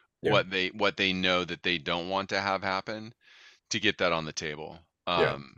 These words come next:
Speaker 2: but th-, yeah, let's definitely set that
Speaker 1: I would
Speaker 2: up.
Speaker 1: love to be in support of this bill. It's just, you know, there is obvious behind the scenes talks between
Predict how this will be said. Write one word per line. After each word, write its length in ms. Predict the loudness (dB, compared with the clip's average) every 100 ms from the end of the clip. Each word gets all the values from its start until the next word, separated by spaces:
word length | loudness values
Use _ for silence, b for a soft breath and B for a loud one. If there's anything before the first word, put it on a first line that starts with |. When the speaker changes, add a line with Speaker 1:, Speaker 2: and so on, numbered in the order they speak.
| _ _ _ _ _ _ _ _ -20 -6
Speaker 2:
but 140 | -4
th-, 120 | 2
yeah, 140 | 6 8
let's 260 | 8 4
definitely 320 | 4 4 4 0
set 260 | 2 0
that 140 | 2 8
Speaker 1:
I 40 |
would 100 | 8
Speaker 2:
up. 40 | 10
Speaker 1:
love 200 | 10 10
to 80 | 8
be 140 | 6
in 80 | 4
support 420 | 2 0 2 2
of 160 | 0 0
this 220 | -2 0
bill. 380 | 2 2 2 0
It's 340 | -2 -2 -6
just, 400 | -2 0 0 0
you 120 | 2 2
know, 240 | 2 -2 -12 _ b b b b b b b b _ _ _
there 300 | 12 12 12
is 180 | 12 10
obvious 520 | 4 4 4 2 -2
behind 540 | -2 0 4 6 4 4
the 60 |
scenes 480 | 2 2 4 2 2
talks 680 | 6 8 8 4 2 2 0
between 720 | 0 0 6 8 8 6 2